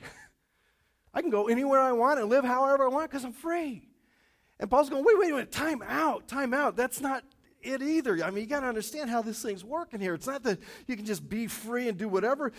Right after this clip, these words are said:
It is free, but you're not free like that. So don't satisfy your freedom with your sinful nature, he says. And so it, it's okay, God loves me. I, and, and really what happens, and maybe you've heard this before, is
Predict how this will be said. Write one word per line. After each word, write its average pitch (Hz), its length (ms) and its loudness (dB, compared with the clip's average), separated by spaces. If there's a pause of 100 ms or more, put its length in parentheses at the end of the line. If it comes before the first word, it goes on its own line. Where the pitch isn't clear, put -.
(120)
It 214 140 0
is 294 220 -2
free, 254 280 -6
but 233 220 -8
you're 247 100 -6
not 254 220 -2 (280)
free 247 200 -8
like 131 220 -10
that. - 260 -16 (880)
So - 120 -8
don't 208 160 -2
satisfy 175 680 -4 (420)
your 143 100 -10
freedom 165 500 -8
with 117 140 -12
your 120 80 -18
sinful 151 420 -14
nature, 185 420 -10
he 95 100 -16
says. - 480 -20 (1700)
And 165 100 -10
so 190 200 0
it, 160 260 -4
it's 185 160 -4
okay, 185 340 -2
God 170 240 0
loves 160 240 -2
me. 180 180 -4
I, 151 120 -6
and, 170 240 -10
and 190 180 -6
really 269 200 -4
what 196 180 -2
happens, 165 420 -6
and 156 240 -14
maybe 190 240 -6
you've 175 120 -12
heard 190 160 -8
this 147 140 -12
before, 139 380 -8
is 139 220 -10